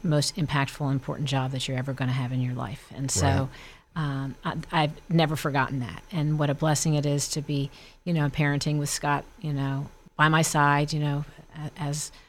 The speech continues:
Speaker 1: like I said, like, uh, we are, you know, husband and wife, partners in life, best friends, and, and we really, we're very blessed, and we are incredibly thankful. And, you know, I, I just, sometimes I just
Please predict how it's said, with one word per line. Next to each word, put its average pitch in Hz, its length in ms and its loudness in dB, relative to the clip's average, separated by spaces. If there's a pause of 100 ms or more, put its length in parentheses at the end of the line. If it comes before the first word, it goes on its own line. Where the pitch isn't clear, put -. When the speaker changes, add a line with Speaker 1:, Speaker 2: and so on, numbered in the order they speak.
(220)
Speaker 1:
like 156 140 -4
I 151 60 0
said, 147 200 0
like, 139 160 0
uh, 156 160 0
we 180 140 6
are, 156 120 6 (420)
you 185 120 2
know, 143 80 4
husband 180 300 6
and 170 60 6
wife, 175 220 10
partners 180 340 10
in 180 80 4
life, 170 300 8
best 165 220 6
friends, 165 440 4
and, 156 180 0
and 170 120 0
we 175 100 2
really, 185 380 2
we're 185 140 0
very 185 200 2
blessed, 202 340 -2
and 165 100 0
we 170 80 4
are 165 100 6
incredibly 175 380 2
thankful. 175 480 0
And, 156 200 0 (440)
you 165 120 -2
know, 147 80 2
I, 143 240 0
I 170 40 0
just, - 480 -4
sometimes 185 360 10
I 170 180 8
just 175 320 4